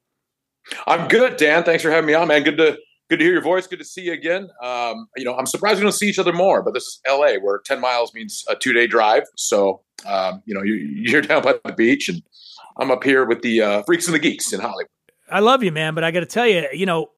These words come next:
Speaker 2: this is how averse I am to going east of the four oh five. I could probably meet a, a, a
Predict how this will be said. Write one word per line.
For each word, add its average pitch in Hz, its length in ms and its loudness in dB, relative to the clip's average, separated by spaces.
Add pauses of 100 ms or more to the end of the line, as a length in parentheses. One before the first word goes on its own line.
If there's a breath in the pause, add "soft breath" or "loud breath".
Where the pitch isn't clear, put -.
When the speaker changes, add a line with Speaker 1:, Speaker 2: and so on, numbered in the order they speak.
(180)
Speaker 2:
this 233 220 0
is 226 100 -2
how 196 460 2
averse 175 460 0
I 160 120 0
am 151 220 -4
to 143 40 -10
going 151 460 -6 (340 soft breath)
east 208 300 0
of 170 100 -4
the 156 60 -8
four 170 240 0
oh 151 60 2
five. 165 320 0 (400 soft breath)
I 262 100 0
could 311 220 -2
probably 269 480 0
meet 220 220 2
a, 190 220 0
a, 180 340 0
a - 20 -14